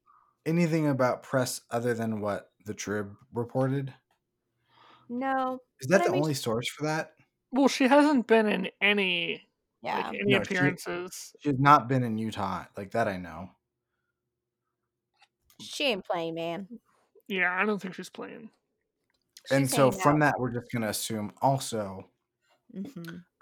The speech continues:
Speaker 1: um, Tobin Heath is not playing?
Speaker 2: Mm-hmm.
Speaker 3: Mm-hmm.
Speaker 2: Mm-hmm.
Speaker 1: Okay.
Speaker 3: Well,
Speaker 1: I mean,
Speaker 3: we
Speaker 1: that's
Speaker 3: may
Speaker 1: probably accurate.
Speaker 2: Mm-hmm.
Speaker 3: Mm-hmm.
Speaker 2: Mm-hmm.
Speaker 3: The
Speaker 1: <laughs> You guys are just like,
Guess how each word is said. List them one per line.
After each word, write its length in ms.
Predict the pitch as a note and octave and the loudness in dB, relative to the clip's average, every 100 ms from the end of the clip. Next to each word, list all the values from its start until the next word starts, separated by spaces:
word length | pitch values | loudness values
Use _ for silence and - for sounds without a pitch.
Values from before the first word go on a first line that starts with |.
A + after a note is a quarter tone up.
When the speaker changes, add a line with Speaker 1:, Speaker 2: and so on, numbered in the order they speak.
| A2+ | -10
Speaker 1:
um, 480 | G#2+ G2+ G2 G2 - _ _ _ _ _ _ _ - | -8 -8 -10 -12 -16 _ _ _ _ _ _ _ -6
Tobin 280 | A#2+ G#2+ | -4 -4
Heath 280 | F2 A2+ A2 | -8 -8 -8
is 160 | A2+ G#2+ | -8 -6
not 380 | G#2 G#2+ - _ | -4 -6 -10 _
playing? 440 | B2+ B2 C3+ C3 _ _ _ _ - | -8 -6 -6 -8 _ _ _ _ -12
Speaker 2:
Mm-hmm. 180 | A3 G3+ | -8 -6
Speaker 3:
Mm-hmm. 640 | F#3+ F#3+ G#3 _ _ _ G3+ | -8 -10 -12 _ _ _ -10
Speaker 2:
Mm-hmm. 140 | G#3 G3 | -8 -8
Speaker 1:
Okay. 100 | G#3+ - _ _ _ - | -10 -14 _ _ _ -2
Speaker 3:
Well, 160 | A3 A3+ | 4 6
Speaker 1:
I 40 | |
mean, 120 | F#3+ | 6
Speaker 3:
we 100 | A3 | 4
Speaker 1:
that's 220 | D4+ F#4+ | 2 -2
Speaker 3:
may 80 | D4+ - _ _ | -6 -10 _ _
Speaker 1:
probably 300 | G3+ A#2 G2 - - _ _ | -4 -2 -6 -10 -20 _ _
accurate. 580 | A2+ A#2+ - E2+ F2 - _ _ _ _ _ - | 0 0 -2 -6 -6 -8 _ _ _ _ _ -10
Speaker 2:
Mm-hmm. 180 | F#3+ G3 | -10 -8
Speaker 3:
Mm-hmm. 920 | F#3 - - _ _ _ _ G3 F#3+ | -12 -14 -20 _ _ _ _ -14 -10
Speaker 2:
Mm-hmm. 140 | F3 F#3 _ _ - A#2+ A2 - - | -10 -14 _ _ -10 -8 -8 -12 -2
Speaker 3:
The 200 | A3+ A3 | 0 0
Speaker 1:
<laughs> 80 | G3 | 0
You 100 | D#3+ | 0
guys 120 | F#3 | 0
are 40 | |
just 280 | C#3+ - - | -2 -6 -4
like, 100 | C3+ | -4